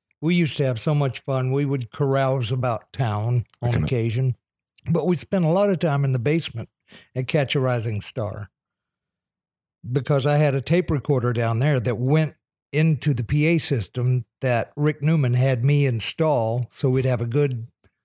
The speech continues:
Speaker 1: vocalist P A system. And I ran wires down to the bottom, and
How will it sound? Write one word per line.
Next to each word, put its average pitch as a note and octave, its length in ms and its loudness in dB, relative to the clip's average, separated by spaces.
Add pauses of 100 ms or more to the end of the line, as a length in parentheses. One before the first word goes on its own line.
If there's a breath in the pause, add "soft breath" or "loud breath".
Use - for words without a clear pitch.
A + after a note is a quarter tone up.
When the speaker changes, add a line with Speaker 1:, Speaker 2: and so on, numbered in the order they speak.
(360)
Speaker 1:
vocalist B2 960 -2 (140)
P C#3 200 0
A D3+ 120 2
system. G2 540 -6 (880)
And A#2+ 260 -2
I A#2 100 -2
ran C#3 320 2
wires C#3 420 0
down C3+ 220 -2
to A#2+ 60 -4
the B2+ 100 -6
bottom, B2+ 420 -2
and A2+ 180 -2